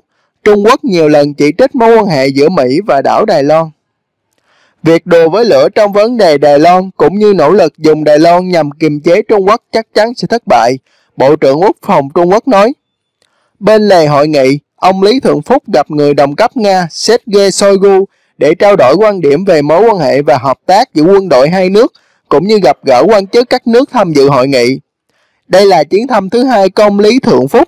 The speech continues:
tới Nga kể từ khi đảm nhận vai trò Bộ trưởng Quốc phòng hồi đầu năm. Chuyến thăm diễn ra khi Bắc Kinh tiếp tục tăng cường quan hệ an ninh với Moscow và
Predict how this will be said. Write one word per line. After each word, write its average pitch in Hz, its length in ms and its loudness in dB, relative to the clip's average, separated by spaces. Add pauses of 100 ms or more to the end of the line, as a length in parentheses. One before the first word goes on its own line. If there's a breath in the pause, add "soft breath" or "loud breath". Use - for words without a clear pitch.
(140)
tới 220 140 0
Nga 208 360 0 (340)
kể 147 200 2
từ 165 80 0
khi 196 240 0
đảm 151 240 0
nhận 147 200 -2
vai 185 180 0
trò 165 220 2
Bộ 131 220 0
trưởng 147 280 -2
Quốc 226 160 -2
phòng 143 220 0
hồi 139 160 -2
đầu 139 180 0
năm. 175 240 -2 (1000)
Chuyến 220 220 -2
thăm 196 240 -2
diễn 156 200 -2
ra 208 280 2
khi 208 100 0
Bắc 214 240 -4
Kinh 214 200 0
tiếp 226 260 0
tục - 220 -2
tăng 196 180 -2
cường 156 220 0
quan 175 200 0
hệ 139 240 -2
an 185 260 -4
ninh 190 180 0
với 208 140 2
Moscow 214 420 -2
và 190 280 0